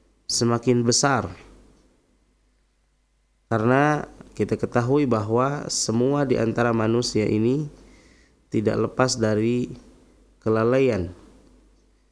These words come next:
Ketika seseorang ditimpakan kelalaian, maka pada saat itu dia pun merasakan kekhawatiran,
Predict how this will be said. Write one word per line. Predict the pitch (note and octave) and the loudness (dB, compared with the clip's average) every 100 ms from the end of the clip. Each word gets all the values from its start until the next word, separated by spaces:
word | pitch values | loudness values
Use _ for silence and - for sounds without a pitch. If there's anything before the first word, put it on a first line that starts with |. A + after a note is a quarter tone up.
| _ _ - | _ _ -6
Ketika | B2+ B2 | -2 0
seseorang | B2 - A2+ B2 B2 | 0 0 2 2 2
ditimpakan | A2 - G2+ G#2+ A#2 A2 G#2 | 0 0 0 0 0 0 -2
kelalaian, | G2+ G2+ G2+ G#2 A#2+ C#3 - - - - - _ _ _ _ _ | 0 -2 0 0 0 -2 -8 -20 -20 -20 -20 _ _ _ _ _
maka | A#2 A2 A#2 | -4 -2 -2
pada | - A2 | 0 0
saat | G#2 - G2+ | 0 -2 -4
itu | - A#2 - B2+ C3+ B2+ - - - - - _ _ _ _ - | -2 -2 2 2 2 -2 -14 -20 -20 -20 -20 _ _ _ _ -8
dia | A2+ A#2+ A#2 A2 | 2 4 4 0
pun | - A2+ A2+ A2+ A#2 - - - - _ _ _ _ _ - | 0 2 4 2 -2 -8 -20 -20 -20 _ _ _ _ _ -2
merasakan | G#2 G#2 - - - B2 A2 G#2 | 0 0 0 -2 0 2 2 2
kekhawatiran, | - G#2+ - G#2 G#2 - B2 C#3 E3+ | -2 -4 0 0 0 2 4 2 0